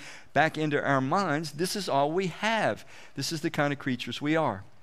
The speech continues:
So when we're in this condition, we tend to want a certain kind of a, a Messiah, just like the Jews. They wanted a power Messiah, a militaristic Messiah, a Messiah that was gonna load their pockets down with gold,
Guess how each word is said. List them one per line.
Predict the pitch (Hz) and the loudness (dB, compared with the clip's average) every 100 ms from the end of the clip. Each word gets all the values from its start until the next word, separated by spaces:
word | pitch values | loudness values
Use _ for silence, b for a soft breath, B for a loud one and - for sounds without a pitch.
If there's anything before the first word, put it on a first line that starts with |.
| B B B B B B - - | B B B B B B -18 -6
So | - 175 160 | 4 6 6
when | 156 175 269 262 | 4 6 6 6
we're | 262 | 4
in | 220 214 | 4 4
this | 202 | 4
condition, | - 180 190 - 143 | 2 2 4 4 2
we | 147 220 | 2 0
tend | - 220 185 | 2 2 4
to | |
want | 175 190 175 | 4 4 4
a | 135 | 4
certain | - 196 196 170 | 4 4 2 0
kind | 165 165 | 2 4
of | |
a, | 151 143 - 135 | 4 2 2 2
a | |
Messiah, | 131 120 - 143 120 117 98 123 | 4 2 4 6 6 0 -4 -2
just | 175 170 | 0 4
like | 175 165 | 2 2
the | 147 | 0
Jews. | 147 143 98 | 2 2 2
They | 110 214 | 2 4
wanted | 214 139 | 2 0
a | 113 | 0
power | - 233 214 160 127 | 2 2 4 2 2
Messiah, | 117 - 123 104 101 B B - | 0 0 2 2 0 B B -4
a | |
militaristic | 123 185 220 196 175 185 170 127 | 2 6 6 6 4 2 2 -2
Messiah, | 123 139 107 | 0 0 2
a | |
Messiah | 117 127 196 | 0 2 4
that | 196 | 4
was | 160 | 2
gonna | 175 131 | 2 2
load | 135 170 202 208 | 2 4 4 4
their | 196 190 | 2 2
pockets | - 170 170 143 - | 2 0 0 -4 0
down | 156 139 | 2 4
with | 127 | 4
gold, | 123 156 117 | 6 6 6